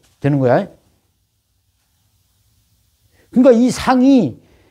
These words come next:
하나에 머무르면 안 돼요. 금은 안 움직이는 거다 이렇게 생각하시면 안 돼. 우-, 움직여요, 금도. 항상 세상에 고정된 건 없어.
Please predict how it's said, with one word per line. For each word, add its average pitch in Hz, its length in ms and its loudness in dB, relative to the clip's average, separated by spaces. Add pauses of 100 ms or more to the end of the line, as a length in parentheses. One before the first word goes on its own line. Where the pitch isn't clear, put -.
(260)
하나에 277 500 2
머무르면 190 520 -4
안 120 260 -10
돼요. 104 520 -10
금은 277 360 2
안 151 220 -2
움직이는 220 560 -2
거다 190 300 0
이렇게 185 280 -4
생각하시면 180 500 -6
안 110 180 -8
돼. 113 280 -4
우-, 147 360 -10 (120)
움직여요, 165 560 -2
금도. 107 380 -8 (1700)
항상 285 520 2
세상에 262 420 0
고정된 240 440 -2
건 208 140 -8
없어. 117 420 -10